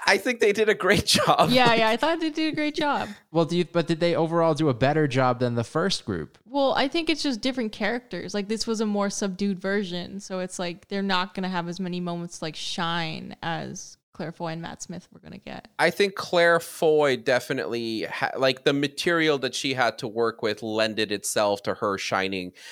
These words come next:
Speaker 1: more than Olivia Colman did, just because I think a lot of, uh, Olivia Colman's, like, scenes required a bit more of an understated delivery. Um, whereas, like, Claire Foy, I think, like, I mean, like,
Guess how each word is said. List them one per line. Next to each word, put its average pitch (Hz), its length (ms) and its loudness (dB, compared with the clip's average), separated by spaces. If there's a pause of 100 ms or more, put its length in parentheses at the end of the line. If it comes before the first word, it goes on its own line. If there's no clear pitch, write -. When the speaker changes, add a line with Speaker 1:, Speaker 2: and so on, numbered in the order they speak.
(160)
Speaker 1:
more 101 220 0
than 98 120 -2
Olivia 98 380 -2
Colman 98 420 -2
did, 98 180 -2
just - 220 -4
because 107 280 -4
I 101 80 -2
think 101 260 -6 (180)
a 123 100 0
lot 113 360 4
of, 101 360 -4 (720)
uh, - 40 -2 (180)
Olivia 147 360 4
Colman's, 117 600 0
like, 107 220 -2
scenes 113 580 -2
required 110 640 0
a 101 400 0
bit 113 200 -2
more 107 160 0
of 98 120 -2
an 98 360 -2 (120)
understated 107 1040 -2
delivery. 127 760 0
Um, 104 560 0 (300)
whereas, 110 360 2
like, 104 160 0
Claire 117 260 2
Foy, 107 360 2
I 98 40 0
think, 117 240 -4
like, 113 160 0
I 147 60 6
mean, 147 180 2
like, 120 200 2